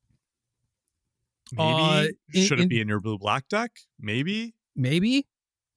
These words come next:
Speaker 2: Uh, in, in terms of, like, ramp for mirror type of stuff, like, when Dave won Dallas, he had,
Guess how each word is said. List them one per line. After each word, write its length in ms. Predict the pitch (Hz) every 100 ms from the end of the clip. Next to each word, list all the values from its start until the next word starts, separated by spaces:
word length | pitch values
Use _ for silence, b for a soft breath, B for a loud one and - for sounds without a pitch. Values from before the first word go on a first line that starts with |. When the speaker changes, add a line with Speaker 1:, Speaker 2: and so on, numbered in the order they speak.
| -
Speaker 2:
Uh, 640 | 151 147 147 147 143 143 143 _ -
in, 220 | 202 214
in 220 | 196 196
terms 260 | 180 220 208
of, 100 | 165
like, 180 | 165 147
ramp 360 | 135 147 226
for 300 | - 180 160
mirror 320 | 143 131 147 185
type 200 | 208 226
of 100 | 202
stuff, 300 | 196 240 -
like, 260 | 160 147 - _ _ _
when 120 | 151 151
Dave 240 | 139 135
won 160 | 147 151
Dallas, 440 | 185 226 202 -
he 80 | 170
had, 200 | 151